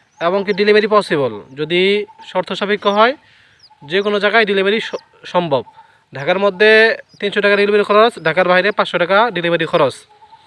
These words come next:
আর ঢাকার মধ্যে cash on delivery হতে পারে শর্ত সাপেক্ষে। আর ঢাকার বাইরে যদি cash on delivery নিতে চান, তাহলে অবশ্যই আগে পেমেন্ট করে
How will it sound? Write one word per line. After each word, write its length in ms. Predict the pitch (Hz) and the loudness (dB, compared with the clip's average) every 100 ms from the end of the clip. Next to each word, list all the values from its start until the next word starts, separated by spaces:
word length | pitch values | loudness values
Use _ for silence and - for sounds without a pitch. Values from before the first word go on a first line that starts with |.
| _ - _ _ | _ -20 _ _
আর 100 | 151 | -4
ঢাকার 240 | 156 170 | 0 0
মধ্যে 200 | 190 202 | 0 -2
cash 200 | 208 202 202 | 0 -2 -2
on 60 | |
delivery 260 | 202 208 202 | -2 0 2
হতে 160 | 185 208 | 0 0
পারে 160 | 196 208 | 2 0
শর্ত 220 | - 165 | -2 -8
সাপেক্ষে। 380 | 156 151 143 120 | -6 -2 -2 -4
আর 80 | 123 | -6
ঢাকার 240 | 139 165 | -4 -2
বাইরে 240 | 175 180 185 | 2 0 0
যদি 220 | 196 226 294 - - - _ _ | -2 -2 -2 -8 -20 -20 _ _
cash 160 | 190 208 | -4 -2
on 80 | 202 | -2
delivery 320 | 214 214 214 | 2 2 2
নিতে 220 | 214 214 | 0 -2
চান, 380 | 202 202 247 330 - - - - - - | 0 0 0 -2 -14 -20 -20 -20 -18 -4
তাহলে 300 | 165 185 208 | 0 4 4
অবশ্যই 420 | 208 202 - 226 | 4 0 2 4
আগে 280 | 214 208 214 | 4 2 0
পেমেন্ট 360 | 214 208 220 | 2 0 2
করে 160 | 233 | 2